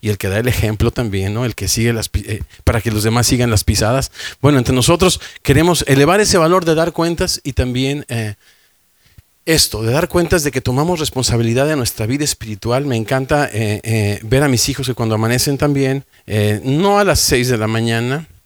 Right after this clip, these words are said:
no a las siete de la mañana, ¿no? Pero por ahí, <laughs> un poquito después, abrir, abrir la puerta y encontrar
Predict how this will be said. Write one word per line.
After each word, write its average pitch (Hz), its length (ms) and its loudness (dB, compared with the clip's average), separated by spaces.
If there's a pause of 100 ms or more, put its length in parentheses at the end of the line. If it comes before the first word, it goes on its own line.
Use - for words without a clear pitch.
(140)
no 190 220 0
a 240 60 4
las 196 160 2
siete 131 880 0
de 156 80 2
la 170 140 2
mañana, 190 420 2
¿no? 180 220 -8 (680)
Pero 123 200 4
por 120 180 4
ahí, 139 280 2 (160)
<laughs> - 140 -8
un 151 180 2
poquito 131 300 -2
después, 151 460 2 (320)
abrir, 165 420 2
abrir 160 240 0
la 196 140 2
puerta 160 320 2
y 151 60 2
encontrar 135 520 0